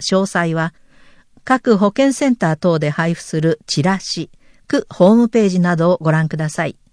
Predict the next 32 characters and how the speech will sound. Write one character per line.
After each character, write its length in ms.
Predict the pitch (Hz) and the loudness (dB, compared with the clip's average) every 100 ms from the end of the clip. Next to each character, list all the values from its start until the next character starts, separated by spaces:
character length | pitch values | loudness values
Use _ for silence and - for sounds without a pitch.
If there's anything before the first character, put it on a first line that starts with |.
| _ _ _ _ _ _ | _ _ _ _ _ _
区 160 | - 220 | -2 -2
ホ 200 | 160 175 | 0 0
ー 40 | 175 | 2
ム 140 | 185 | 0
ペ 200 | 180 170 | 0 -2
ー 20 | |
ジ 140 | 156 156 | 0 0
は、 200 | 175 180 _ 170 | -2 -4 _ 0
エ 100 | 220 | 0
イ 60 | |
チ 140 | - - | 0 -4
テ 80 | 226 | -4
ィ 40 | |
ー 60 | 208 | -2
テ 100 | 208 | -4
ィ 60 | |
ー 40 | 202 | -4
ピ 340 | 208 160 127 _ | -4 -4 -6 _
ー 20 | |
コ 160 | 226 | -2
ロ 140 | 214 151 | 0 0
ン 140 | 123 - | -4 -8
ス 220 | - 175 | -6 -2
ラ 100 | 220 | -2
ッ 20 | |
シ 180 | - - | -4 -6
ュ 40 | |
ス 140 | 151 160 | -6 -6
ラ 140 | 175 | -6
ッ 20 | |
シ 260 | - - | -6 -12
ュ 40 | - | -12